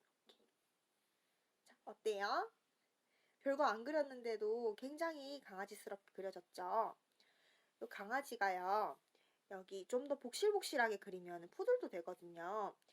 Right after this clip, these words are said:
아까 제가 말씀드린 여기 형태, 얼굴과 몸통을 잘 생각하시면서 그리게 되면요. 자, 요걸 조금 더 폭실폭실하게 그려볼게요. 자, 여기다가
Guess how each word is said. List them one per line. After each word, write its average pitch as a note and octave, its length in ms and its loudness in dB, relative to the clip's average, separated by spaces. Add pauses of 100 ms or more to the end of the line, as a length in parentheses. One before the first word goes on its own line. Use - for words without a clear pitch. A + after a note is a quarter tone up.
(200)
아까 G3+ 220 -6
제가 A#3 260 2
말씀드린 G#3 1000 -2 (160)
여기 E3 320 -14
형태, D4 440 -10 (200)
얼굴과 G#3+ 840 2
몸통을 G3 540 -6
잘 F3+ 180 -8
생각하시면서 B3 920 -10
그리게 G#3 340 -6
되면요. G3 640 -6 (680)
자, E3 200 -20 (220)
요걸 G#3+ 280 4
조금 A3 320 -6
더 G3+ 140 0
폭실폭실하게 C#4+ 760 -4
그려볼게요. E3 580 -16 (2000)
자, A#2+ 160 -6
여기다가 F#3 840 -6